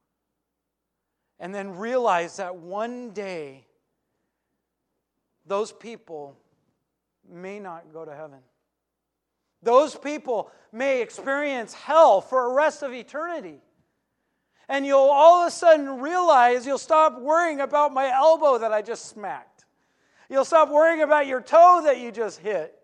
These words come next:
or got ran over. <laughs> Got my toe ran over yesterday. <laughs> Uh, you'll, it was, luckily it was just an aluminum boat. It was okay.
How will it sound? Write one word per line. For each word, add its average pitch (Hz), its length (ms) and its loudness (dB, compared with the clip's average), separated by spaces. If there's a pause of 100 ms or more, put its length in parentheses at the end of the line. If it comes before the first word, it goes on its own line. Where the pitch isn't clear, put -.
(480)
or 190 300 -8
got 170 180 -10
ran 160 200 -10
over. 143 300 -16 (1040)
<laughs> 214 120 -8 (640)
Got 180 160 -8
my 165 80 -10
toe 175 220 -10
ran 147 180 -12
over 143 180 -14
yesterday. 160 580 -10
<laughs> - 40 -20 (320)
Uh, 240 220 4 (480)
you'll, 302 300 2 (360)
it 233 80 -10
was, 220 120 -12
luckily 214 260 -6
it 185 40 -8
was 175 120 -12
just 185 200 -14
an 165 100 -12
aluminum 151 460 -16
boat. 123 300 -16
It 143 40 -14
was 147 120 -18
okay. 135 220 -16